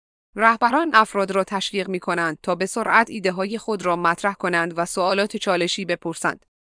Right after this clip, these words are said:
اغلب گروهی متنوع از سراسر شرکت، از کارکنان خط مقدم گرفته تا مدیران ارشد و صداهای تازه کار و با تجربه را دور یک تختهٔ وایت بورد خواهید یافت. مشارکت کنندگان بر استدلال‌های یکدیگر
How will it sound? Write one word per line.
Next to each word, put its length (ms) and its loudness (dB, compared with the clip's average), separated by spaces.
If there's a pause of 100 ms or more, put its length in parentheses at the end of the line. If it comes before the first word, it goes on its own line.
(140)
اغلب 320 4
گروهی 440 2
متنوع 640 2
از 160 -2
سراسر 460 -2
شرکت، 520 0
از 200 -2
کارکنان 540 0
خط 340 -2
مقدم 440 4
گرفته 340 0
تا 160 -2
مدیران 440 2
ارشد 420 0 (380)
و 80 2
صداهای 480 2
تازه 320 0
کار 320 2
و 60 4
با 160 2
تجربه 420 0
را 100 2
دور 240 2
یک 300 0
تختهٔ 400 -2
وایت 340 2
بورد 220 2
خواهید 320 -4
یافت. 260 -4 (320)
مشارکت 520 2
کنندگان 640 0
بر 180 4
استدلال‌های 640 0
یکدیگر 600 0